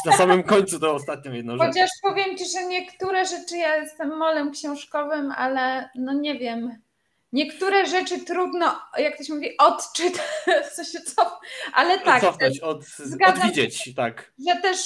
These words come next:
Speaker 2: szukam, e, to mi się t-, też podoba w twoim podejściu w ogóle bardzo, że szu-, takie mam wrażenie, że szukasz potencjału w sytuacjach, a nie dziury w całym. To, to jest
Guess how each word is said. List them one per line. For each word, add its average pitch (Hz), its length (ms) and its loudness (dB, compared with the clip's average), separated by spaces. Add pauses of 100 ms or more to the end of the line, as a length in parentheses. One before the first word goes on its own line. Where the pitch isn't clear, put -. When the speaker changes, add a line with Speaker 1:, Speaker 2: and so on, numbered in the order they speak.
Speaker 2:
szukam, 330 480 -2
e, 294 300 -2
to 302 140 -4
mi 311 140 -8
się 311 140 -8
t-, 302 280 -8
też 311 260 -8
podoba 320 280 0
w - 160 -16
twoim 302 240 -6
podejściu 311 540 -6
w 277 60 -8
ogóle 294 340 0
bardzo, 277 340 -4
że 294 140 -10
szu-, 262 320 -10
takie 294 220 -8
mam 285 140 -2
wrażenie, 294 340 -6
że 285 120 -16
szukasz 311 560 -6 (360)
potencjału 349 840 0
w - 100 -14
sytuacjach, 359 760 0 (120)
a 311 80 -2
nie 330 240 -8
dziury 320 320 -6
w 330 140 -20
całym. 214 480 -2
To, 277 160 -6
to 269 340 -2
jest 277 260 -4